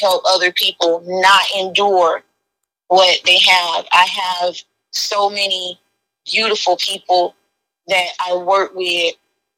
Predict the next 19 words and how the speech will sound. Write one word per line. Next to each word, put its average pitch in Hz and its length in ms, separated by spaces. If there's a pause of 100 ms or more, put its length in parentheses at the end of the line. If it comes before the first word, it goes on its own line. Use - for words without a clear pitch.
(320)
on 180 100
a 170 120
daily 185 400
basis 180 640
to 180 80
help 175 440
stop 180 500
this. - 360 (580)
I - 120
don't, 233 380 (100)
I, 196 120
I, - 500
I - 40
don't 226 160
even, 202 300 (260)
I 202 80
don't 226 160
even 202 220
know 196 360